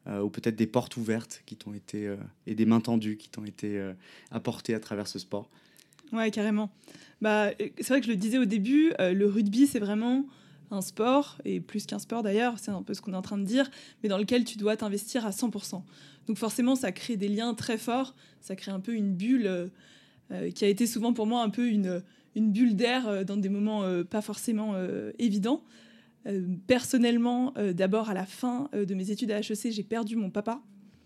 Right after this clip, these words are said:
Speaker 2: Et là, euh, mon équipe a été vraiment un énorme, euh, d'un énorme soutien, en fait. C'est vraiment là où,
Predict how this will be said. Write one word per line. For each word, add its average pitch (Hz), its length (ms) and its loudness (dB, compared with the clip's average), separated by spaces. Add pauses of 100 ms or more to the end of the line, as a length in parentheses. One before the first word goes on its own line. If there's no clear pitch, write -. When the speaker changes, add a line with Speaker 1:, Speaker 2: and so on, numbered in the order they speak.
(600)
Speaker 2:
Et 190 80 -2
là, 220 560 0
euh, 190 200 -2
mon 196 180 0
équipe 208 340 0
a 175 60 -2
été 180 180 0
vraiment 208 340 -2
un 185 180 -2
énorme, 208 440 -2
euh, 170 400 -4
d'un 185 200 -4
énorme 233 260 4
soutien, 226 340 -2
en 208 80 -6
fait. 202 180 -4
C'est 196 120 -6
vraiment 190 200 -2
là 208 180 0
où, 190 160 -2